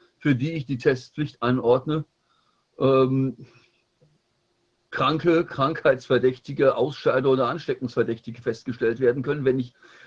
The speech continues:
sozusagen prophylaktisch eine Testpflicht anordne, weiß ich ja noch nicht, wer da gerade in der Situation krank oder ansteckungsverdächtig ist.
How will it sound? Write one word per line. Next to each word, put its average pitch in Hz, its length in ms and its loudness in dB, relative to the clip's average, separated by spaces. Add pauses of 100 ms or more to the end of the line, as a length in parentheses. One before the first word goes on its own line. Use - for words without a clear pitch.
sozusagen 123 480 0
prophylaktisch 135 880 0
eine 117 220 -2
Testpflicht - 540 -8
anordne, 120 440 0
weiß 143 280 0
ich 127 60 -4
ja 127 80 2
noch 107 120 -2
nicht, 110 220 -4
wer 113 120 -2
da 98 140 -4
gerade 107 320 -6
in 113 80 0
der 110 100 -2
Situation 113 600 -4
krank 123 200 -6
oder 110 200 -4
ansteckungsverdächtig 117 840 -8
ist. 156 220 -6